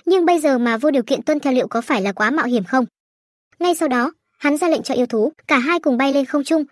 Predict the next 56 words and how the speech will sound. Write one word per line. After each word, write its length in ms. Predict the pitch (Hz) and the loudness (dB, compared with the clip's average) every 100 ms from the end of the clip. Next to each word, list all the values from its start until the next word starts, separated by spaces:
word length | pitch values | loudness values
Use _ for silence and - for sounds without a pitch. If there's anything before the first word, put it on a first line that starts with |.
| _ _ | _ _
phóng 200 | - 277 | -2 -2
ra 120 | 294 302 | 0 -2
hai 180 | 285 | -2
cơn 200 | 262 247 | -2 -2
lốc 140 | 262 359 | -2 -2
xoáy. 240 | 247 214 - _ | -2 -4 -6 _
Trong 140 | 381 370 | 0 2
lúc 140 | 415 | 2
nguy 100 | 285 | 0
cấp, 180 | 370 415 _ - | 0 -4 _ -4
Lãnh 140 | 339 | -2
Cảnh 200 | 349 208 | 0 0
đứng 140 | 233 | -2
chắn 180 | 247 233 | -2 -2
trước 180 | 240 392 | -2 0
Tiểu 140 | 269 | 0
Cửu 180 | 185 233 | 0 -2
để 140 | 196 202 | -2 -4
bảo 140 | 202 | -2
vệ 140 | 196 180 | -4 -2
cậu 100 | 214 | -2
ấy, 220 | 208 254 _ | -2 -4 _
nhưng 160 | 359 370 | 0 0
sau 160 | 370 | 0
hai 180 | 311 311 - | 0 -2 -2
tiếng 140 | 226 | -2
nổ, 160 | 277 185 _ _ _ _ _ _ _ _ | -2 -4 _ _ _ _ _ _ _ _
hai 160 | 370 330 | 0 2
người 140 | 240 | 2
lại 160 | 233 - | 0 -2
không 200 | 359 311 | -2 0
hề 120 | 240 | 0
hấn 160 | 214 | -2
gì. 240 | 240 294 196 _ _ | 0 -2 -2 _ _
Hóa 160 | 302 302 | -2 0
ra 180 | 359 339 | 2 2
là 140 | 269 | 0
Tiểu 180 | 262 208 | 0 -2
Cửu 220 | 254 220 | 0 0
một 200 | 208 220 | 0 0
mình 180 | 233 220 | 0 0
chịu 160 | - | -2
hết 200 | 254 392 | -2 0
mọi 180 | 302 262 | 0 -2
tổn 200 | - 214 | -2 -2
thương. 220 | 233 269 - _ | 0 0 -2 _
Nhìn 180 | 311 302 | 2 4
nụ 100 | 285 | 2
cười 180 | 277 269 | 2 0
của 120 | 233 | 2
hắn 180 | 220 240 | 0 0
dần 160 | 294 226 | 0 0
dần 180 | 233 | 0
đông 160 | 214 254 | 0 0
cứng 160 | 226 254 | 0 0
lại, 160 | 277 | -2